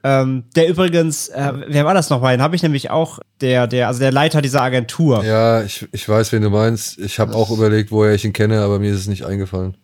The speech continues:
Speaker 1: Den hab ich nämlich, wo ich auch dachte, den, den kennst du, und dann kam's mir nämlich die ganze Zeit, aber jetzt, jetzt hab ich's natürlich wieder vergessen im, im,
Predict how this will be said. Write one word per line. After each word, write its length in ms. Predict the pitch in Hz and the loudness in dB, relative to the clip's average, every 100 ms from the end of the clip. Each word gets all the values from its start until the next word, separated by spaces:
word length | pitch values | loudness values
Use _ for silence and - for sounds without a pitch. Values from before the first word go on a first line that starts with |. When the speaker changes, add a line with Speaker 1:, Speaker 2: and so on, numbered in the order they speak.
| _ _ _ _ | _ _ _ _
Speaker 1:
Den 160 | 143 139 | 0 2
hab 120 | 175 | 2
ich 120 | 170 | 2
nämlich, 240 | 170 156 151 | 2 2 0
wo 60 | |
ich 120 | 156 | 0
auch 100 | 160 | 2
dachte, 220 | 156 139 127 | 0 0 0
den, 180 | 120 - | -2 0
den 180 | 131 | -2
kennst 320 | 117 170 190 - | 2 0 0 2
du, 60 | |
und 120 | 120 | 2
dann 140 | 123 131 | 2 0
kam's 280 | 147 160 147 | 0 -2 0
mir 60 | |
nämlich 100 | 123 | 0
die 60 | 120 | 2
ganze 220 | 120 123 | 0 0
Zeit, 240 | 127 127 | 0 0
aber 120 | 131 123 | 2 0
jetzt, 180 | 117 135 | 0 -6
jetzt 160 | - | -4
hab 60 | 123 | -4
ich's 80 | 120 | -4
natürlich 220 | 123 120 | -4 -2
wieder 100 | 123 | 0
vergessen 420 | 117 113 117 98 | 0 0 0 0
im, 260 | 92 95 90 | 0 0 0
im, 320 | 95 98 101 | 0 0 -2